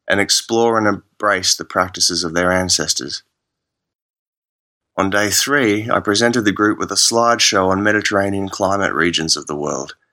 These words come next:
initiating the morning's discussion, which was to lead to the group to think beyond their village.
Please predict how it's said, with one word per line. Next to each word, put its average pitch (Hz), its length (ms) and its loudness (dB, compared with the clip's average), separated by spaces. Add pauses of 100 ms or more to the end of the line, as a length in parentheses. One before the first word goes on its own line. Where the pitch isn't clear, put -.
(300)
initiating 92 640 0
the 90 60 0
morning's 90 380 0
discussion, 87 760 -2
which - 180 -6
was 92 160 0
to 92 100 -4
lead 101 280 0
to - 80 -8
the - 160 -12
group 87 380 0 (280)
to 95 100 -4
think 104 280 0
beyond 101 340 0
their 95 80 0
village. 95 560 -2